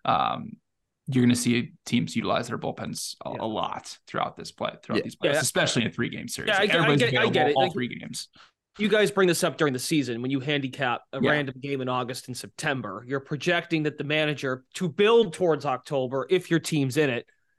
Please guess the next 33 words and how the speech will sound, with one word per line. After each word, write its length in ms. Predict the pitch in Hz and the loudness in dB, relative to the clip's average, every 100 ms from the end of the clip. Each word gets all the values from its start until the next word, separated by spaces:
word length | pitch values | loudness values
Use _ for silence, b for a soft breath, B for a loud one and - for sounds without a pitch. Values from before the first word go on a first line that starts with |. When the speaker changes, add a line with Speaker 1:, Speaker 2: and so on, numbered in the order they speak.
| _ _ _ | _ _ _
Speaker 2:
Hey, 300 | 220 262 165 | 2 4 4
they 140 | 135 156 | 4 4
used 420 | 151 147 156 - _ - | 6 4 2 -4 _ -10
six 260 | - 143 - | -8 -6 2
guys 340 | 220 233 175 | 4 4 4
last 300 | 139 113 - | 2 2 -2
night. 280 | 123 104 - | -4 -4 -6
They're 120 | - 135 | -6 -4
probably 360 | 165 143 156 | 0 2 2
gonna 200 | 151 170 | 0 0
try 320 | 165 160 147 | 2 2 2
not 420 | 185 202 240 240 - | 2 2 4 2 0
to 320 | - 131 113 | -2 0 0
because 320 | 131 143 135 | -4 -4 -2
they're 100 | 143 | -2
preserving 460 | 139 135 143 139 135 | -2 0 2 2 2
arms 260 | 127 123 | 0 -2
for 100 | 120 | -6
these 180 | 123 120 | -6 -6
kinds 260 | - 117 107 | -6 -8 -8
of 80 | 107 | -4
Speaker 1:
Yeah. 100 | - | -4
Speaker 2:
moments. 260 | - - - | -4 -10 -4
Speaker 1:
Not 120 | 151 | 2
to 80 | 226 | 2
say 40 | - | 4
Speaker 2:
That's 20 | |
Speaker 1:
they're 80 | 226 | 6
Speaker 2:
the 40 | 190 | 6
Speaker 1:
not 120 | 160 | 4
Speaker 2:
point. 80 | 135 | 2
Speaker 1:
fresh, 260 | 160 143 | 2 2
though. 260 | - - - | -2 -6 -6